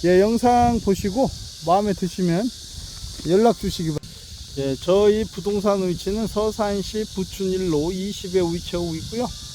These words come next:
서산 부영아파트 내비치고 오시면 되겠습니다. 사무실 뒤편에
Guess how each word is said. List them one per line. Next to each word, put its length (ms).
서산 500
부영아파트 760
내비치고 580
오시면 360
되겠습니다. 580
사무실 420
뒤편에 500